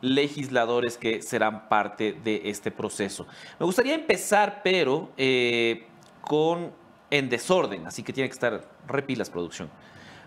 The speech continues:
Porque vamos a empezar con la noticia número tres. Antes de abordar Asamblea y de centrarnos ahí, si te parece, Anderson, podemos mencionar muy rápidamente que, eh, según perfiles de opinión, el,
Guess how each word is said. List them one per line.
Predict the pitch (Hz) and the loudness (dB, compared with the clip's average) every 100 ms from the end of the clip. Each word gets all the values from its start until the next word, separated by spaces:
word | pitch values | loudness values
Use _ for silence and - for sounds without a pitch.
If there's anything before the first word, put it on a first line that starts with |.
| - - | -14 0
Porque | 147 147 165 | 2 2 2
vamos | 180 226 220 | 2 2 0
a | |
empezar | - 160 160 165 170 - | 0 0 4 2 2 0
con | 175 190 190 | 2 2 0
la | 156 147 | 2 2
noticia | 147 147 160 180 | 0 -6 -2 0
número | 170 170 175 | 0 2 2
tres. | 202 196 - | 2 0 4
Antes | 226 269 269 | 2 2 2
de | 220 | 4
abordar | 180 180 190 | 4 4 4
Asamblea | 185 151 170 | 2 2 2
y | |
de | 160 | 2
centrarnos | 147 113 139 139 123 | -2 2 4 4 2
ahí, | 120 120 | 0 0
si | - | -2
te | 110 | 0
parece, | 110 113 113 | 0 0 2
Anderson, | 113 113 113 120 | 0 0 -4 -2
podemos | 117 117 120 | 0 0 -2
mencionar | 117 117 117 117 | -2 -2 0 0
muy | 120 120 | 0 2
rápidamente | 127 131 123 123 117 135 135 | 2 2 0 0 -2 -2 0
que, | 131 147 151 - - - - | 2 2 -2 -12 -20 -20 -4
eh, | 160 160 - | 0 0 -2
según | - 170 160 214 170 107 - | 0 0 2 2 0 -6 -4
perfiles | 127 123 151 160 | -2 0 0 0
de | 147 | 0
opinión, | 135 135 151 175 175 - - - - - - - | -2 -2 0 0 -2 -10 -20 -20 -20 -20 -10 0
el, | 175 175 165 160 - | 2 4 4 0 -2